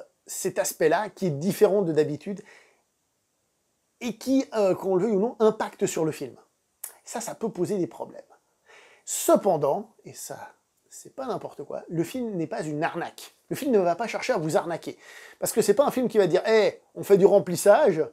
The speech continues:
merci beaucoup d'avoir payé ton entrée, maintenant tu reviens pour le prochain et tu payes la suivante. » Non. Non, non, non, non, non, non. Ce film, c'est une première partie, mais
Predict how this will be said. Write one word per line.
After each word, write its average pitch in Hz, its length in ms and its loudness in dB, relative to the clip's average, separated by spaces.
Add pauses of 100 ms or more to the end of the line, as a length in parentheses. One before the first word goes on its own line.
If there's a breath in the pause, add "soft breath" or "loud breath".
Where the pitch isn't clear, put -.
merci 214 400 0
beaucoup 214 260 2
d'avoir 185 280 6
payé 180 220 4
ton 185 140 0
entrée, 180 280 2
maintenant 208 260 -2
tu 202 100 -6
reviens 175 240 -2
pour 190 120 -2
le 170 40 -2
prochain 185 300 -8
et 214 100 0
tu 190 100 -6
payes 208 180 0
la 208 100 0
suivante. » 165 480 -4 (840 soft breath)
Non. 196 420 8 (300)
Non, 196 320 2
non, 185 140 0
non, 170 140 -2
non, 165 180 -4
non, 147 160 -6
non. 120 120 -14 (120)
Ce - 160 -16
film, 226 420 2 (640)
c'est - 240 -12
une 131 100 -14
première 139 340 -10
partie, - 400 -10 (320 loud breath)
mais 220 540 4